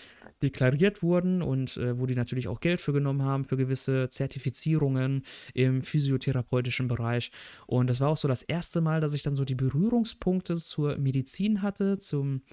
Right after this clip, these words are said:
zur Medizinbranche oder auch zur, zur Lehre. Und da das erste Mal so ein bisschen hineinschnuppern konnte und ich da auch wirklich super, super toll fand, die Leute zu beraten, das Ganze zu organisieren. Ich hab teilweise dann später so ein System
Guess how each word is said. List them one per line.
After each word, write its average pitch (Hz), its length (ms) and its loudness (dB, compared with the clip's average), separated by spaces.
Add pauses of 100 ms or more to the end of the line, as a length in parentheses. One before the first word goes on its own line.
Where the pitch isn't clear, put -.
(100)
zur 135 160 2
Medizinbranche 170 1300 2
oder 131 220 0
auch - 120 -4
zur, 123 320 -2
zur - 220 0
Lehre. 165 540 4 (540)
Und 135 200 4
da 147 60 6
das 151 140 2
erste 160 260 2
Mal 151 80 4
so 151 100 4
ein 151 40 4
bisschen 151 220 0
hineinschnuppern 135 720 0
konnte 131 360 -2
und 139 100 -2
ich 139 100 -6
da 135 100 -2
auch 104 240 -6
wirklich 147 520 -4
super, 214 800 -2
super 180 360 -2
toll 180 240 -2
fand, 156 300 -4
die 143 40 -2
Leute 156 380 -2
zu - 180 -2
beraten, 156 640 -2 (400)
das 131 200 0
Ganze 156 280 0
zu - 180 -2
organisieren. 143 880 2 (280)
Ich 131 140 -2
hab 151 120 -2
teilweise 160 460 2
dann 147 140 0
später 160 380 2
so 143 120 2
ein 156 100 4
System 196 560 2